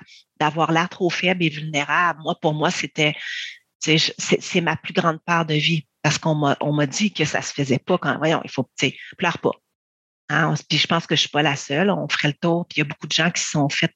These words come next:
invalider leurs émotions. Moi, j'en ai beaucoup dans ma pratique des leaders. On s'est fait invalider nos émotions dans, dans ma génération et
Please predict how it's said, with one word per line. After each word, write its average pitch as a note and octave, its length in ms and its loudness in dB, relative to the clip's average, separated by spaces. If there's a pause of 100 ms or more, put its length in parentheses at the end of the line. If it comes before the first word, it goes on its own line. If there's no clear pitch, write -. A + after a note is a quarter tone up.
invalider D#3 540 0
leurs D#3+ 240 0
émotions. D3+ 460 0
Moi, F3+ 100 2
j'en D3+ 240 2
ai D#3+ 80 -2
beaucoup D3+ 300 -8
dans E3+ 120 2
ma D3+ 120 0
pratique F#3 400 -4
des D#3+ 100 2
leaders. D3+ 400 2 (400)
On D3 60 4
s'est - 160 0
fait D#4+ 180 0
invalider D3+ 480 2
nos D#3 140 0
émotions D3+ 600 -2
dans, C#3 380 -2
dans C#3+ 100 0
ma C#3+ 120 2
génération D3 680 0
et D3 140 0